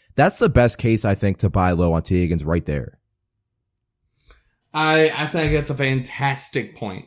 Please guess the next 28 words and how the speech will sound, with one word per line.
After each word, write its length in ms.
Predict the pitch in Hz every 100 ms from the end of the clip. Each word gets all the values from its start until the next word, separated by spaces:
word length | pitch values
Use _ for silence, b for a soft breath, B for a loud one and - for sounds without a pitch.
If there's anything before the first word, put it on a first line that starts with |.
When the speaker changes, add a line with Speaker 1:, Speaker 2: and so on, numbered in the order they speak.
| -
Speaker 2:
I 160 | 127
love 400 | 131 143 156 156
the 80 | 160
fact 240 | 151 156 160
that 80 |
we've 220 | 151 143 131
gotten 280 | 143 -
this 240 | 139 139 -
deep 260 | 135 135
in 80 | 139
the 60 | 131
discussion 800 | 117 113 135 127 - 156 151 147 B B
where 140 | 127 131
this 180 | 131
has 140 | 139 131
come 240 | 151 110
up, 400 | 113 202 - - b b b -
because 680 | 156 180 156 139 131 - -
I 220 | 143 156
think 180 | 170 151
it's 140 | 147
a 380 | 139 131 123 - _ -
amazing 800 | 147 139 143 147 139 131 123 120
point 260 | 123 -
for 80 | 110
T 220 | 117 117
Higgins. 440 | 110 101 98 - -
Because 400 | 165 156 135